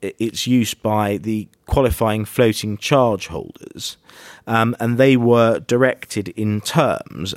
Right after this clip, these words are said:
uh, under the practice direction to section three point two zero of the insolvency rules. No mention was, however, made in the practice direction about companies seeking to appoint administrators.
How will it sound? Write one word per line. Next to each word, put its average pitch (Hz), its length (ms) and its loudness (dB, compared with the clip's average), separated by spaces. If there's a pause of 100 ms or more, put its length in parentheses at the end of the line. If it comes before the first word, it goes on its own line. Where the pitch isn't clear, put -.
uh, 82 180 -6
under 120 240 0
the 95 120 -8
practice - 420 -8
direction 80 600 -6 (360)
to - 100 -2
section - 560 0
three 101 320 -2
point 95 420 -2
two 98 300 -2
zero 87 600 -2
of 92 240 -2
the 90 240 -4
insolvency 107 520 -2
rules. - 460 -18 (1200)
No 165 260 4
mention 101 560 -4
was, 85 160 -6
however, 87 320 -6
made 69 400 -8
in 78 100 -10
the 73 60 -12
practice - 420 -12
direction - 500 -12
about - 380 -6
companies - 720 -6
seeking 76 440 -10
to - 120 -14
appoint 65 420 -14
administrators. - 840 -16